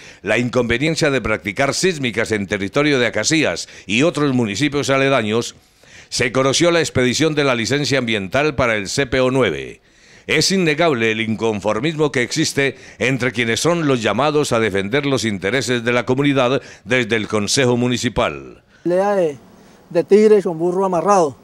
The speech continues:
Speaker 2: pero había que hacer el ejercicio. Se beneficiaron nuestros hermanos de Guamal, los otros municipios.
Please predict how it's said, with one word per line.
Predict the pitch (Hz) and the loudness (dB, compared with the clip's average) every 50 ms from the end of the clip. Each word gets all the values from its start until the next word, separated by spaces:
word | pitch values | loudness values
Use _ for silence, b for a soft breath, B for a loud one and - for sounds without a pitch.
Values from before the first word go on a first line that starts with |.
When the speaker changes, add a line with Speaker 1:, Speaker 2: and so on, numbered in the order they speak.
| - - - | -20 -8 -2
Speaker 2:
pero | 202 196 185 185 | -2 2 2 4
había | 180 190 214 220 - | 4 4 2 2 2
que | - 233 | 2 0
hacer | 208 226 226 214 | 4 4 4 4
el | 226 220 202 | 4 4 4
ejercicio. | 175 170 156 139 196 208 170 - 135 120 - _ _ b b b b b b b b b b _ _ - | 4 4 2 2 2 0 0 0 -8 -14 -16 _ _ b b b b b b b b b b _ _ -12
Se | - - 180 | -2 0 2
beneficiaron | 180 180 180 175 156 165 156 156 185 196 208 226 240 233 | 2 2 2 0 0 -2 -2 0 0 2 2 0 0 0
nuestros | 220 202 175 - - - 160 151 - - | -2 -2 -4 -4 -6 -10 -10 -10 -8 -6
hermanos | 190 208 214 | -4 -4 -2
de | 202 190 | 0 -2
Guamal, | 175 165 160 156 180 214 233 208 - _ _ _ _ _ _ b b b b b - | -2 -2 -2 -2 0 0 0 -2 -4 _ _ _ _ _ _ b b b b b -8
los | 160 151 | -4 -4
otros | 156 - - 214 208 | -4 -2 -2 -2 -2
municipios. | 202 185 165 151 160 208 226 - 240 220 196 - - _ | -2 -2 -4 -2 -2 -2 -2 0 -4 -4 -4 -6 -12 _